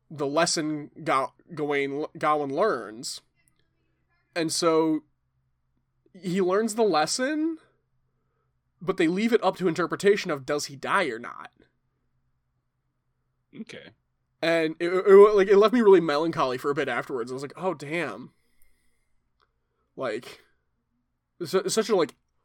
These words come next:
Speaker 1: he saw what he would be if he didn't accept death, if he didn't face it like a man and just take it. And it was kinda
Speaker 2: Right.
Speaker 1: like, "Okay."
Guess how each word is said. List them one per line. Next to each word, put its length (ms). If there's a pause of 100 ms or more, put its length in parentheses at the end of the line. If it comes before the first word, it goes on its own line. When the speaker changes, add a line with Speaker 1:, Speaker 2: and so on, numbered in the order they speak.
(1400)
Speaker 1:
he 160
saw 340
what 320
he 240
would 340
be 380
if 140
he 140
didn't 400 (240)
accept 640
death, 560 (240)
if 100
he 60
didn't 260
face 380
it 80 (180)
like 140
a 60
man 480 (400)
and 100
just 160
take 320
it. 160 (1800)
And 120
it 120
was 120
kinda 140
Speaker 2:
Right. 180 (840)
Speaker 1:
like, 100
"Okay." 520